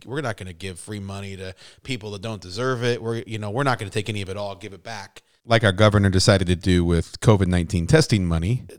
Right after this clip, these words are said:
To, to Jacob's point, I think we have people like that that are in leadership positions in our rural communities that just don't wanna deal with that kind of funding, despite the fact that we're talking millions of dollars that we could be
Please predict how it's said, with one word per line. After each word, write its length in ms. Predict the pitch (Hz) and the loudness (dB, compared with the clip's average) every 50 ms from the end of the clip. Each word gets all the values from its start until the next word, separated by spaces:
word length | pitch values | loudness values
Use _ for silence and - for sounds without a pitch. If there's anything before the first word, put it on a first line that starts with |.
| - - | -18 -10
To, 160 | - 139 120 | -8 -8 -8
to 160 | 113 - 135 | -6 -8 -8
Jacob's 340 | 120 117 143 151 - 139 - | -4 -2 -2 -2 -2 -4 -10
point, 300 | - - - 220 220 - | -10 -6 -6 -4 -4 -4
I 80 | 110 120 | -4 -4
think 200 | - 170 160 - | -4 -4 -4 -4
we 100 | 139 113 | -4 -4
have 280 | - 143 170 226 240 | -2 0 0 0 0
people 260 | - - 151 - 98 90 | -2 -2 -2 -2 -2 -2
like 220 | 92 90 90 - | -2 -4 -4 -4
that 240 | - 95 95 92 101 | -4 -4 -4 -4 -4
that 80 | 101 | -4
are 80 | 110 113 | -4 -4
in 120 | 104 101 | -4 -4
leadership 460 | 104 113 127 147 156 - - 156 131 - | -4 -4 -4 -4 -4 -4 -4 -4 -6 -6
positions 520 | - 107 120 143 147 - - 104 98 95 | -6 -4 -4 -2 -2 -4 -4 -4 -6 -4
in 80 | 104 95 | -4 -4
our 120 | 92 95 | -4 -6
rural 240 | 95 104 110 117 107 | -6 -6 -4 -6 -6
communities 760 | - - 104 98 107 156 190 185 139 101 90 87 87 90 - _ _ _ _ _ _ _ _ - | -6 -10 -12 -10 -10 -10 -8 -8 -8 -8 -8 -10 -10 -14 -16 _ _ _ _ _ _ _ _ -8
that 160 | 131 131 127 | -8 -8 -8
just 380 | 113 - - 160 165 - - - | -4 -2 -2 -2 -2 -2 -4 -4
don't 240 | 139 143 - - | -6 -6 -6 -8
wanna 300 | 117 110 113 110 107 104 92 90 _ _ _ _ | -8 -6 -6 -4 -4 -6 -8 -10 _ _ _ _
deal 300 | - 160 175 190 175 131 | -8 -4 -2 0 0 0
with 200 | 107 104 95 - | -2 -6 -6 -6
that 200 | 113 101 104 - | -6 -6 -6 -6
kind 180 | - 113 104 101 | -8 -10 -10 -10
of 60 | 101 | -10
funding, 560 | - - 160 - 196 127 107 95 92 90 92 _ _ _ _ _ _ _ - | -12 -14 -14 -12 -10 -8 -8 -8 -8 -10 -12 _ _ _ _ _ _ _ -12
despite 420 | 143 - - - 165 190 226 226 | -10 -8 -6 -4 -2 -4 -4 -4
the 80 | - 131 | -10 -8
fact 300 | - - 110 104 - - | -4 -2 -2 -2 -4 -6
that 80 | 110 | -10
we're 100 | 131 180 | -10 -10
talking 560 | - - 196 - 170 - 135 117 107 98 90 - _ _ _ _ _ _ _ _ _ _ 170 | -8 -6 -6 -8 -8 -6 -8 -8 -8 -8 -10 -14 _ _ _ _ _ _ _ _ _ _ -20
millions 880 | 196 220 233 254 247 247 269 269 262 247 233 208 170 139 120 113 120 | -20 -20 -12 -8 -6 -6 -4 -4 -2 0 2 2 2 2 0 -4 -6
of 80 | 135 127 | -6 -6
dollars 560 | 127 151 160 170 175 160 139 110 95 90 - | -4 -2 0 0 0 0 0 -2 -2 -4 -6
that 120 | 139 117 | -6 -4
we 100 | 139 156 | -4 -4
could 200 | 151 - 151 127 | -4 -4 -6 -6
be 380 | 120 127 123 120 120 113 110 | -4 -4 -4 -4 -4 -6 -8